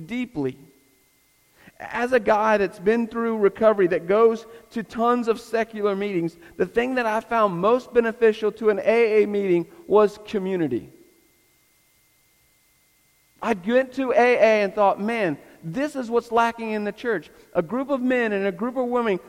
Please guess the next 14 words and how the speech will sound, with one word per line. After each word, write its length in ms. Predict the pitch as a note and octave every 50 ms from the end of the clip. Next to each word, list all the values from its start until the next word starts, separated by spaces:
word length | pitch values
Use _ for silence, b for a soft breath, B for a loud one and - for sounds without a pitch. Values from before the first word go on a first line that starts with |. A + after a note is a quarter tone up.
| B B
really 380 | - F3+ G#3+ C4 C#4+ C#4 B3+
sharing 460 | G#3+ - - C#4 C4+ C4+ C4 A#3+ A3+ G#3+
their 140 | A3 G#3
struggles, 720 | F#3 - - - - - B3+ C4+ B3 A#3 G#3 G3+ F3+ E3+
really 280 | F3+ G3+ A#3+ C4+ C4+ C4
sharing 420 | - - - B3+ C4 C4 B3 A#3
their 120 | G3+ G3+ F#3+
pain. 460 | - - - B3+ B3+ B3 G#3+ F#3 E3+ B B B B B B
And 120 | G3+ G#3+
what 200 | A3 A#3 - F#3+
broke 200 | F3+ A#3+ C4+ C4
my 160 | B3+ A#3+ A3 G#3+
heart 240 | G#3+ A#3+ B3 A#3
is 160 | A3 G#3 -